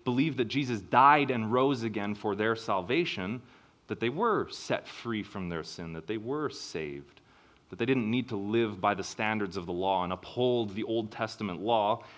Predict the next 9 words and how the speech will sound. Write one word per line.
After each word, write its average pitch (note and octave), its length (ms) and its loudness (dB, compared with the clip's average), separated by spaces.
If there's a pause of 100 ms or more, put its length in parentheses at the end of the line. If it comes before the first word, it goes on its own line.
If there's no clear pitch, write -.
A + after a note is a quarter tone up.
(120)
in G#2 80 -4
order G#2 200 2
to - 120 -8
be G2 120 -4
righteous, G#2+ 560 -4
right? F#2+ 180 -4
Because G#2 260 -8
the G2+ 100 -6
price D3+ 640 2